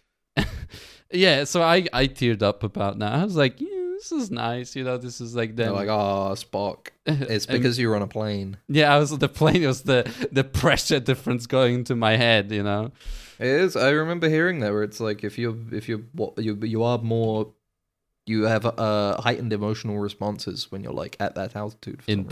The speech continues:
Speaker 1: danger, in, in, in danger of crashing.
Speaker 2: In danger, yeah.
Speaker 1: <laughs>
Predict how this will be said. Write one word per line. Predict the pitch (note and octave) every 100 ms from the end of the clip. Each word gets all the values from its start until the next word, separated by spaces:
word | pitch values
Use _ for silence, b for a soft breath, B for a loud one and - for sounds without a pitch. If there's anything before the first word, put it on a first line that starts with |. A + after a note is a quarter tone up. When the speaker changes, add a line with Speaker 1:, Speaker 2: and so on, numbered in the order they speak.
| G2+
Speaker 1:
danger, | G#2+ G2+ F#2+ G2
in, | - G2
in, | F#2+ G2
in | G#2 G2+
danger | G2+ G#2 - G2+
of | F#2
crashing. | - F#2+ G2+ - -
Speaker 2:
In |
danger, | - D2+ A#2 - G#2 F2+ B B B
yeah. | - G2 F#2+ A#2 _ _
Speaker 1:
<laughs> | -